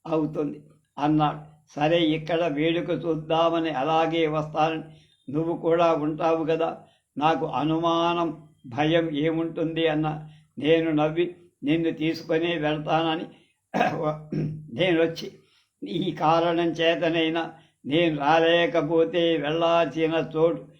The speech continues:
చిరునామా, ఎలా వెళ్ళాలో అన్నీ వివరంగా రాసి నీకు ఇస్తా. నా కోసం మూడున్నర వరకు చూడు.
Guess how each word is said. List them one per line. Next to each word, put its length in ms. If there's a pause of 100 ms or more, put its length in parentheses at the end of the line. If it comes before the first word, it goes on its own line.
(280)
చిరునామా, 640 (320)
ఎలా 360
వెళ్ళాలో 640
అన్నీ 320
వివరంగా 720
రాసి 460
నీకు 280
ఇస్తా. 440 (340)
నా 160
కోసం 580
మూడున్నర 720
వరకు 460
చూడు. 400